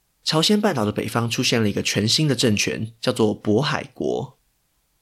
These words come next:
这个渤海国的前身其实就是过去被高句丽统治的其中一个民族，他们在高句丽被中国灭亡以后，成为了唐帝国的子民。只不过他们一直都想寻求独立发展的道路。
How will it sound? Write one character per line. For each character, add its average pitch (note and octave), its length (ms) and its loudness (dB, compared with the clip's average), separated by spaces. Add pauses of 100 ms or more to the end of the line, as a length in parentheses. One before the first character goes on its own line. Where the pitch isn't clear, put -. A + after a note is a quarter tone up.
(120)
这 C4+ 120 0
个 G#3+ 100 6
渤 C#3+ 140 2
海 C#3+ 140 0
国 A2 120 2
的 A2+ 80 4
前 A2 200 2
身 B2+ 200 0
其 C3 180 -2
实 A#2 120 0
就 C#3 100 2
是 C#3 120 0
过 C#3 160 2
去 C#3 160 0
被 C3+ 160 2
高 B2+ 180 2
句 B2+ 140 0
丽 C3 120 2
统 A#2 220 -8
治 B2+ 140 2
的 A2 120 2
其 A2+ 200 -2
中 A#2+ 160 0
一 - 20 0
个 G#2+ 100 0
民 G#2+ 240 -4
族， - 380 -6 (400)
他 B3 100 0
们 G#3+ 100 4
在 G#3 120 4
高 F3+ 160 4
句 F3 160 0
丽 E3 140 2
被 E3 120 4
中 D3+ 220 0
国 A#2 120 2
灭 C3+ 220 2
亡 F#2 220 -4
以 G#2 80 -10
后， A2 300 0
成 A2 180 -2
为 A2+ 80 2
了 A#2 80 2
唐 A#2 260 -4
帝 D#3 160 0
国 G#2+ 180 0
的 A2+ 100 0
子 - 200 -6
民。 C2 380 -8 (460)
只 - 120 -4
不 G#2+ 100 -2
过 A#2+ 180 4
他 D3 140 -4
们 C#3 140 -2
一 - 20 -4
直 D3+ 100 -2
都 D3 100 2
想 G2 200 -2
寻 G#2 160 -2
求 G2+ 180 0
独 A2 200 0
立 C#3+ 120 0
发 A2+ 220 -2
展 - 140 -6
的 - 80 -10
道 G#2 200 0
路。 G#2 280 -4